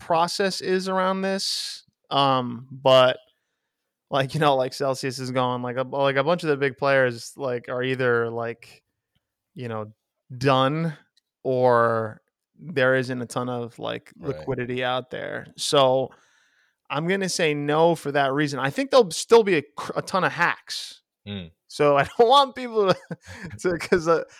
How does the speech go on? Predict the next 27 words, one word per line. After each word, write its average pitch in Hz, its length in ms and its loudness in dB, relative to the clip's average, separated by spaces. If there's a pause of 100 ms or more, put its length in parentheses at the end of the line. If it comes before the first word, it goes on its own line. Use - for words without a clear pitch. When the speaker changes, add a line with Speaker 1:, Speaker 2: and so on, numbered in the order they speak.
(120)
Speaker 1:
I've 156 160 2
been 240 160 6
on 196 160 4
record 175 400 2
saying 139 380 2
I 135 60 0
think 170 260 -6
the 147 80 -8
technology 147 600 2
around 127 200 0
security 131 460 -2
is 107 180 -10
absolute 131 680 -6
garbage, 120 640 0
right? 127 360 -8
So 123 240 0
Speaker 2:
Mm-hmm. 90 120 -10 (340)
Speaker 1:
I 143 60 0
still 185 180 2
think 180 180 -4
there's 165 140 0
gonna 151 160 -2
be 135 80 0
a 127 40 0
ton 151 240 -2
of 127 80 -8
t-, - 100 -20